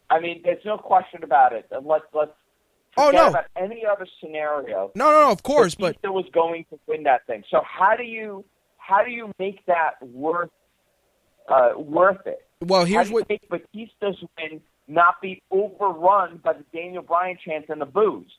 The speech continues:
Speaker 1: You
Speaker 2: What I
Speaker 1: make that happen by giving them a secondary match where people say, "Oh, okay,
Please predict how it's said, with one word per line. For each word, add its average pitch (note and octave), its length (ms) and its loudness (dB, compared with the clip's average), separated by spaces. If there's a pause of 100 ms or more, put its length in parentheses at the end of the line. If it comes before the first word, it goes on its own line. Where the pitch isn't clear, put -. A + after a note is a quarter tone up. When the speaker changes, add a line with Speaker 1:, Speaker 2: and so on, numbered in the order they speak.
(260)
Speaker 1:
You E3+ 80 0
Speaker 2:
What F#3+ 80 4
I F#3+ 60 2
Speaker 1:
make G#3+ 180 -2
that F3+ 180 2
happen F#3 360 -4
by D3+ 120 -2
giving F3 380 -8
them D#3+ 160 -2
a C3+ 100 -6 (160)
secondary D#3 540 -2
match C3 260 0
where C#3 160 -4
people D3+ 480 -6
say, C#3 240 0 (320)
"Oh, A3+ 360 2
okay, F3 420 -4